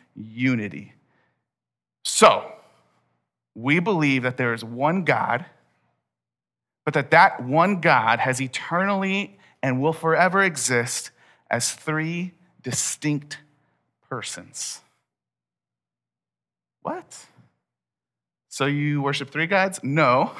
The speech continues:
<laughs> We believe there's one God, three distinct persons.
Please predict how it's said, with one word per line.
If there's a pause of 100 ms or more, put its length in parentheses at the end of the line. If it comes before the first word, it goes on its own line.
(120)
<laughs> (1000)
We
believe
there's
one
God, (1160)
three
distinct
persons.